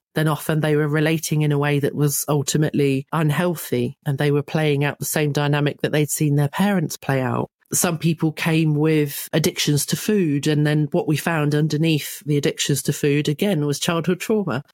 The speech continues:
So it became really obvious that not only was I really passionate about this, and this felt like deeper work than all of my previous businesses, which I'd closed down to go traveling and, and hadn't reopened them again.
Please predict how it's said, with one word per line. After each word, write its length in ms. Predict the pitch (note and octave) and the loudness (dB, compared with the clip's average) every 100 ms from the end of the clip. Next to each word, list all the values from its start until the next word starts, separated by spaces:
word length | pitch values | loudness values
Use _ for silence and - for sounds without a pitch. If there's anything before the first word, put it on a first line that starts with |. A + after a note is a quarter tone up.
| _ | _
So 260 | - F3 F3 | -4 0 0
it 180 | F#3+ - | 0 0
became 460 | F#3+ - G3+ G#3 F#3+ | -2 0 0 2 2
really 280 | G3 F#3 F3+ | 2 2 0
obvious 540 | E3+ D3+ C3+ C#3 - | 0 0 0 0 -2
that 240 | E3 C#3+ | 0 0
not 140 | F#3 F#3 | 0 0
only 240 | F3 E3 | 2 2
was 180 | D3+ D3+ | 0 0
I 100 | D3+ | 0
really 240 | D3+ C#3+ | 0 0
passionate 480 | D3 E3+ D#3 - A#2+ | 0 -2 -2 -2 -2
about 340 | B2 D3+ C#3 - | 0 -2 -2 -2
this, 420 | C3+ C3+ - - - _ | -2 0 -4 -6 -10 _
and 140 | E3 | -2
this 220 | F#3 - | 0 -2
felt 280 | - F#3+ F3+ | -4 -2 0
like 300 | D#3+ E3 - | 0 -2 -2
deeper 340 | F#3 F#3+ - E3 | 0 0 0 -2
work 440 | E3 D#3+ C3+ - | 0 0 -2 -2
than 160 | D#3+ D#3+ | 0 2
all 120 | D#3+ | 2
of 140 | D3 | 2
my 260 | D#3+ D3+ C#3+ | 0 0 -2
previous 500 | - E3 D#3+ D3 C#3 | -2 0 2 0 0
businesses, 920 | - F#3 D#3+ D3 - D#2 - - - - _ | -2 0 -2 -2 -2 -2 0 -2 -4 -10 _
which 180 | - D#3 | -4 0
I'd 160 | D#3+ - | 0 0
closed 320 | D3+ C#3+ - | -2 -2 0
down 380 | D#3+ D3+ C#3 C3+ | 0 0 -2 -4
to 100 | - | -2
go 140 | D3 C#3 | 0 0
traveling 580 | - F3+ - A#2+ B2+ - | 0 -2 -2 -2 -2 0
and, 180 | D3 | 0
and 160 | - C3 | 0 0
hadn't 280 | D#3+ D3 - | -2 -2 -2
reopened 440 | C#3 D3+ - C#3 | 0 0 0 -2
them 120 | B2+ | 0
again. 320 | C3 C#3 B2+ | 0 0 0